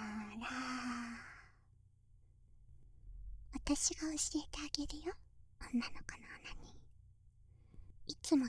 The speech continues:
君がしてる、シコシコピュッピュンなオナニーじゃなくて、じっくりねっとり快感を高めて高めて、最後は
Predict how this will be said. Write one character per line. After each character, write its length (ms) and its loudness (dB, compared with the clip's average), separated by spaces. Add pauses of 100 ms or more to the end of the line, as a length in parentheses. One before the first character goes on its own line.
君 360 6
が 120 -2
し 120 0
て 100 -6 (140)
る、 60 2 (680)
シ 200 4
コ 160 -2
シ 200 4
コ 160 -2 (100)
ピ 120 -2
ュ 20 -8
ッ 40 -10 (220)
ピ 140 4
ュ 20 8
ン 200 4
な 160 6
オ 60 -4 (100)
ナ 80 2 (120)
ニ 120 4
ー 60 -2
じ 80 -2
ゃ 160 -8
な 80 0
く 120 -2
て、 160 -4 (1080)
じ 160 10
っ 40 -12 (380)
く 100 -2
り 320 6
ね 260 6
っ 60 -4 (460)
と 120 6
り 240 10
快 300 6
感 420 4
を 20 -2 (120)
高 340 6
め 180 8
て 160 -2 (420)
高 100 8
め 200 10
て、 60 2 (1300)
最 300 8
後 80 8
は 360 6